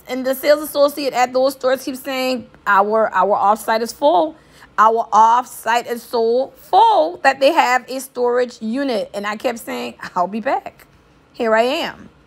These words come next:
giving y'all the pregame. If you live in the Charlotte region in the outside areas,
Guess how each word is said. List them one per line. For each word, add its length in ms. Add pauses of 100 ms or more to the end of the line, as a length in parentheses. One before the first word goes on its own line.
(300)
giving 280
y'all 200
the 100
pregame. 800 (260)
If 140
you 120
live 180
in 100
the 80
Charlotte 480
region 320
in 120
the 100
outside 600
areas, 840